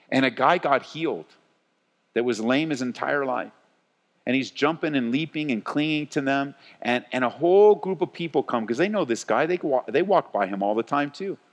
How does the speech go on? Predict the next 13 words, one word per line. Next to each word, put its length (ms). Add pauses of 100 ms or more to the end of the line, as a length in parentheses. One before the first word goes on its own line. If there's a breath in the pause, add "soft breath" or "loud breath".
(500)
And 260
God 220
has 180
everybody's 560
attention. 500
Why? 180
Because 220
he 60
cares 300
about 240
the 80
lame 280
man, 340